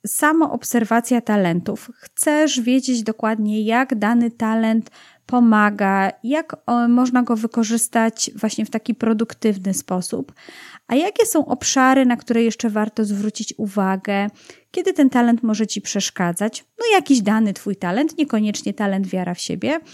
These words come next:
to odsyłam cię do serwisu Tropicieli Talentów. Tam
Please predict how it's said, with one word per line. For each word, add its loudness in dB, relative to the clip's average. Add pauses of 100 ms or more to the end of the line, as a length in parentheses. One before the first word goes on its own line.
(640)
to -6
odsyłam 0
cię 0
do 0
serwisu 0
Tropicieli -2
Talentów. 0 (520)
Tam 4